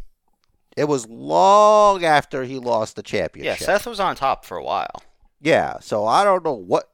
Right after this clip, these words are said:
Speaker 1: Cena's talking about right there.
Speaker 2: I don't know. I don't, I don't think it was, it wasn't Roman that drove Ambrose out.
Speaker 1: Yeah, it wasn't Roman that drove Nikki Bella out. It was Missionary Johnny,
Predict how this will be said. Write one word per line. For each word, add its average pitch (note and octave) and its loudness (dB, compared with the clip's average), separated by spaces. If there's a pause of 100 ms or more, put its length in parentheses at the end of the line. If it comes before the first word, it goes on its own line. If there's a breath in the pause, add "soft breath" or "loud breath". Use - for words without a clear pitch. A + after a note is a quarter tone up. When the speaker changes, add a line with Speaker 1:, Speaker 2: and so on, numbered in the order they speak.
Speaker 1:
Cena's D3 -12
talking B2 -2
about G#2+ -4
right G2 -8
there. F#2 -6 (640 soft breath)
Speaker 2:
I F#2+ -8
don't G#2 -4
know. G2 -4
I F#2+ 0
don't, - -6
I D3 2
don't E3 0
think D#3 -8
it D3+ -6
was, B2+ -6
it B2 -6
wasn't B2 -4
Roman G#2+ -4
that F#2+ -10
drove G2+ -6
Ambrose F#2+ -8
out. D#2 -12 (580 soft breath)
Speaker 1:
Yeah, A#2+ 2
it A2 -4
wasn't C#3 -4
Roman C3+ -10
that B2 -2
drove B2+ 0
Nikki C3+ -6
Bella B2+ 0
out. F#2 2
It F#2 -6
was F2+ -10
Missionary C3+ -2
Johnny, G#2+ -6